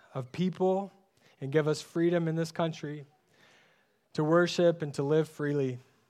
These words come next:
And we thank you for that. We also know that other parts of the world, that's not the case at this point.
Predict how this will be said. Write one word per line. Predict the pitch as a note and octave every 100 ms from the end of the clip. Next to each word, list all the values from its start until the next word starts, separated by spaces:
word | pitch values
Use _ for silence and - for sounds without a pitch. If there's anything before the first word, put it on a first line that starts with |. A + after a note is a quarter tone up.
| _ _
And | D3
we | D#3
thank | E3 F3 F3+ F#3
you | F3+
for | F3 D#3
that. | D#3 E3+ F3+ - - D3+
We | D#3
also | E3+ G3 -
know | E3 D#3 E3
that | F3 D#3
other | D3+ E3+
parts | E3 F3 E3
of | E3
the | D#3+
world, | D3 E3 F#3 F3
that's | D#3 -
not | D#3 D3+ D3+
the |
case | C#3+ D3 D#3 D#3+
at | C3 B2
this | C3+
point. | - - C#3 C#3 C#3+